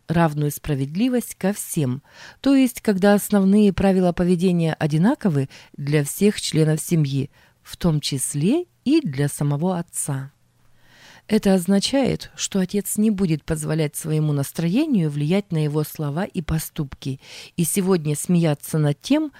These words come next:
что завтра будет считать нарушением. Направляющее воспитание доставляет радость только тогда, когда оно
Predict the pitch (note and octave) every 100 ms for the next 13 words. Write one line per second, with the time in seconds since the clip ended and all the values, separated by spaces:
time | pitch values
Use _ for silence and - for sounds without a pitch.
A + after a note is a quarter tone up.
0 | - - - G3 F#3 D#4 - C#3+ C3 -
1 | D#3+ A3+ G#3+ - - D3+ E3 - D#3 D#3
2 | - C#3 C3+ C3 C3 C3+ _ _ _ _
3 | - - - E3+ E3 F3 E3 F#3 F3 D#3+
4 | - D#3 D#3 - - - E3+ C4+ C4 D#3+
5 | C3+ - - D3+ D3+ - D3 D#3 D3+ C#3+
6 | G#3+ A3 E3+ - _ - F3 D3 D3 C#3+
7 | C3+ C#3 B3+ - - - - D3 C#3+ C#3
8 | - C3+ D3 G#3+